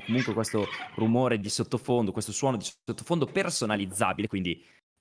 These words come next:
lì veramente si possono creare delle, delle alternative, delle genialate pazzesche, però insomma ci si può far riconoscere dai pedoni. A me viene da chiedere a, a, a chi meglio di un ta-, di un taxista questa cosa, cioè l'hai percepita quando ti muovi soprattutto in centro,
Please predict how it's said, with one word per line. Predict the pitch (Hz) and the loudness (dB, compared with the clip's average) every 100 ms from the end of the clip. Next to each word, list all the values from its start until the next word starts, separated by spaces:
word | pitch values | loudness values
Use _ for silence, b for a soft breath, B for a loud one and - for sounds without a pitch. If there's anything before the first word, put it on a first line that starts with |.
| - | 0
lì | 117 | 2
veramente | 110 110 120 120 113 | 4 4 2 2 0
si | - | 0
possono | 123 123 131 110 | 0 2 2 2
creare | 117 120 123 117 | 2 0 2 0
delle, | 98 98 98 98 95 92 90 - | 0 0 2 4 2 0 -4 -12
delle | - 101 104 | -6 0 2
alternative, | 104 - 104 107 117 113 101 | 2 0 0 0 0 -2 0
delle | 98 | 0
genialate | 95 101 98 120 120 95 90 | -2 0 2 0 2 0 0
pazzesche, | - - 147 123 - 143 | -2 0 2 2 0 2
però | 147 123 135 | 2 4 2
insomma | 120 120 101 92 - B B | 0 0 2 0 -4 B B
ci | - 139 | -4 -2
si | 151 | 0
può | 135 | 0
far | 131 120 | 2 0
riconoscere | 110 123 110 120 101 | 0 0 0 0 0
dai | 98 | -2
pedoni. | 98 110 92 87 87 b b | -2 -2 -2 -4 -6 b b
A | - | -2
me | 160 | 0
viene | 196 147 | 2 2
da | 139 | 2
chiedere | 156 135 110 107 | 2 2 4 4
a, | 107 - | 2 0
a, | 90 | -2
a | 123 | -2
chi | - 143 131 | -2 0 2
meglio | 113 113 107 | 2 2 2
di | 110 | 0
un | 110 | 0
ta-, | 107 - | -2 -4
di | 117 117 117 | -4 -2 -2
un | |
taxista | 113 131 - 131 - 113 | -4 -4 -2 0 2 0
questa | - 123 143 | 2 0 0
cosa, | 135 117 98 92 90 | 2 2 2 2 0
cioè | - 120 107 - | 2 0 0 -2
l'hai | 131 131 | 0 2
percepita | - 123 - 104 143 139 | 2 0 0 -4 -2 -2
quando | 110 127 127 | 0 0 0
ti | 123 | -2
muovi | 117 131 139 | 0 2 0
soprattutto | 131 110 135 - | -4 -6 -8 -4
in | 107 | -2
centro, | 104 113 87 82 85 85 | 0 0 0 -2 -6 -6